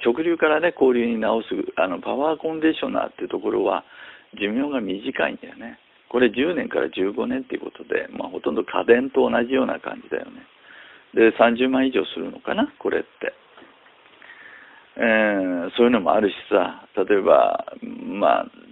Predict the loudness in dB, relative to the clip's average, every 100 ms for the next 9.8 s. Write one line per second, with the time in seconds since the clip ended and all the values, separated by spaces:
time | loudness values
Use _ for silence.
0 | -2 2 2 2 2 4 4 2 0 -2
1 | -2 -4 -2 4 6 6 0 0 0 0
2 | 0 0 -2 -4 0 0 0 -2 -2 2
3 | 2 2 0 -4 -4 -2 -2 0 0 0
4 | -2 -10 0 2 4 0 2 2 2 0
5 | -20 -20 -18 -16 4 6 8 6 2 0
6 | 2 2 2 0 -2 -4 -6 -6 -6 -4
7 | -6 -4 -4 -6 -8 -6 -6 -6 -6 -8
8 | -8 -8 -8 -6 -4 0 2 2 2 -2
9 | 0 0 0 -2 -10 2 2